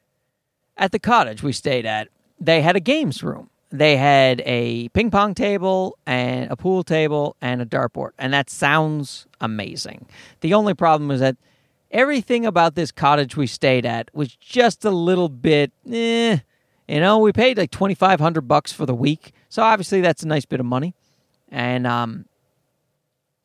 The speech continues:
when we saw the pictures, I was like, "Hey, pool table and all that." But it was a kid's pool table. It wasn't a real one. And the dartboard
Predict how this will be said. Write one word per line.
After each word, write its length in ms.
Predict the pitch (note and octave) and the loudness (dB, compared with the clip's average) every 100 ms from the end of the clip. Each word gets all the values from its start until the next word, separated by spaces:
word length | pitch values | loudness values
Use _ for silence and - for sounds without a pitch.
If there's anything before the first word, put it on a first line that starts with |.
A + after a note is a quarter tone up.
| _ | _
when 180 | F#3 F#3+ | 0 2
we 80 | G3+ | 2
saw 180 | A3 G#3+ | 2 0
the 80 | D3 | 0
pictures, 600 | B3+ - - A#2+ - - | -2 -2 -6 -8 -12 -20
I 300 | _ _ F#3+ | _ _ -6
was 20 | F3+ | -2
like, 100 | F#4+ B4+ | 0 2
"Hey, 120 | C#4+ | 0
pool 260 | - G3 | 2 2
table 400 | G3 G3+ G#3 G3 | 2 2 2 0
and 100 | D#3+ | 0
all 200 | C#3+ F3+ | -2 -2
that." 160 | F#3 F3 - - | -4 -6 -12 -10
But 100 | - | 0
it 60 | A3+ | 0
was 120 | G#3+ | 0
a 60 | G#3+ | -6
kid's 320 | - A#3 F#3+ | -6 -6 -6
pool 240 | - G3 | 0 0
table. 460 | F#3+ D#3 C3+ C3 - _ _ _ _ | 0 -4 -4 -8 -20 _ _ _ _
It 60 | F3+ | 2
wasn't 260 | G3+ F#3+ | 2 2
a 60 | G3+ | -2
real 280 | F#3+ G#3+ G#3+ | 0 2 0
one. 300 | E3 C#3 - _ _ _ | -2 -4 -10 _ _ _
And 180 | D3+ F3 | -4 -4
the 60 | |
dartboard 720 | F3 G3 G3+ - G#3 G3+ F3 | -2 0 0 0 0 2 0